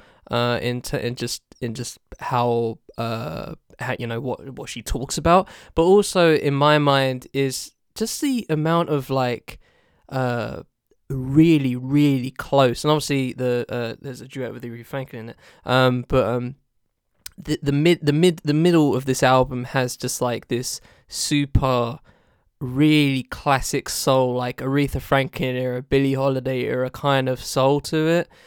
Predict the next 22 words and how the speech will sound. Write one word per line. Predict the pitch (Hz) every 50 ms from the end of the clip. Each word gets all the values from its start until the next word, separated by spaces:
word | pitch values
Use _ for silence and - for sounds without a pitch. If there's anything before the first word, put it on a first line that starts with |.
| _ _ _ _
um, | 120 127 131 131 131 131 131 -
and | 139 135 131 131 123 - - -
just | - 202 - - _ _ _ _ _
in, | 170 185 - -
in, | 214 226 233 240 - - - -
in | 254 320 - -
a | -
little | 349 392 453 453 427
bit | 415 - 392 -
of | - -
gospel | 415 453 - - - - 247
in | 247 247 240
there | 247 240 240
as | 233 233 233
well. | 254 240 226
There's | 214 208 -
a | 220 208 214
lot | 226 254 277 302 294 277
of | 262 254 -
go-, | 254 247 -
there's | - - 208 226
a, | 208 - 220